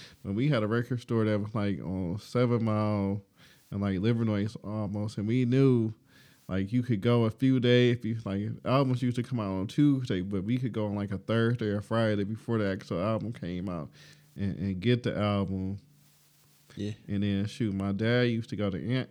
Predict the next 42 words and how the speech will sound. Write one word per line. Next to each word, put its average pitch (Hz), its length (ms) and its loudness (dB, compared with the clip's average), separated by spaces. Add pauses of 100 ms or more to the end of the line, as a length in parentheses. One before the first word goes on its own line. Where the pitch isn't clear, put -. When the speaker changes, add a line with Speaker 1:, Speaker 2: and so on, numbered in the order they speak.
Speaker 1:
Angot, 104 760 -2 (480)
and 98 140 -4
they 117 120 2
was, 135 180 2
like, 107 160 0
a 98 300 0
music 120 480 0
distributor, 110 500 0
so 104 160 -4
I 117 140 0
could 107 200 -8
get, 110 340 -4
get 110 160 0
the 98 100 0
album 107 260 2
two 151 200 4
weeks 143 260 2
before 101 380 -4
it 98 100 -6
came 110 260 0
out. 101 140 -4
My 113 180 -2
friends 131 380 0
be 120 80 -8
like, 120 160 -2
"How - 120 -8
you 190 140 -4
got 180 380 0
that?" 196 260 -2 (540)
<laughs> 220 500 -8
Speaker 2:
See, - 240 -2
that's, 147 300 0 (340)
see, 131 360 -2
and 113 100 -8
that's 156 220 0
why 127 280 2
I, - 80 0
I 139 40 2
love 127 320 4
those 120 240 4
times, 120 400 0
too. 127 260 2